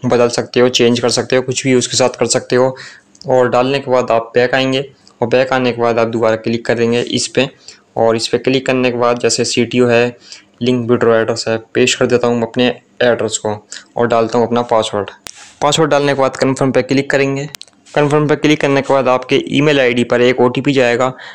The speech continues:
आपको चेक करना है अपने स्पैम फोल्डर में या फिर इनबॉक्स में, जो आपने ईमेल आईडी satoshi माइनिंग एप्लीकेशन में दी हुई है अकाउंट बनाने के लिए। मेरे पास मेरा कोड आ चुका है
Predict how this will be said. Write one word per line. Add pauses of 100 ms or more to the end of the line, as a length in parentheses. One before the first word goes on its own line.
(180)
आपको
चेक
करना
है
अपने
स्पैम
फोल्डर
में
या
फिर
इनबॉक्स
में, (280)
जो
आपने
ईमेल
आईडी
satoshi
माइनिंग
एप्लीकेशन
में
दी
हुई
है
अकाउंट
बनाने
के
लिए। (420)
मेरे
पास
मेरा
कोड
आ
चुका
है